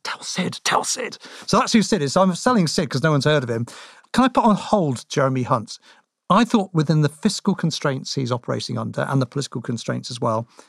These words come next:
I thought the autumn statement actually struck a pretty good balance between the retail election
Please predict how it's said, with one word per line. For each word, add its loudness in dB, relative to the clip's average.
I 6
thought -2
the 4
autumn 0
statement -4
actually -4
struck -2
a -4
pretty 0
good -2
balance 0
between -2
the -2
retail -2
election -2